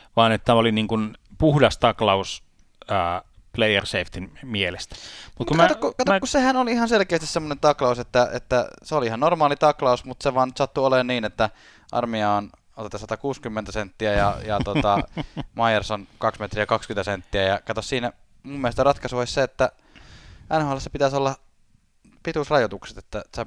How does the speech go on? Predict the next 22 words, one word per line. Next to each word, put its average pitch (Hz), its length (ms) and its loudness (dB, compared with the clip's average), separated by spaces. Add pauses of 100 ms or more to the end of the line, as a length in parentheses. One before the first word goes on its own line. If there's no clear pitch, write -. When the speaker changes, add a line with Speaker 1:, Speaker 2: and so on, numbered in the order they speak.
(280)
Speaker 2:
joko 131 240 -2
niinku 117 180 -4
minimirajoitus, 131 840 2
<laughs> - 40 -10
että 151 200 -4
sun 120 140 -4
pitää 117 140 4
olla 120 140 4
vähintään 123 340 0
satakahdeksankymmentä 123 640 -2
senttiinen, 107 420 -4
tai 110 140 2
maksimirajoitus, 101 680 0
että 101 120 -6
sä 113 60 6
et 107 80 0
saa 110 140 0
olla 104 80 0
yli 104 80 -4
satayhdeksänkymmentä. 101 920 -2
Speaker 1:
Niin, 156 300 6
totta, 170 280 2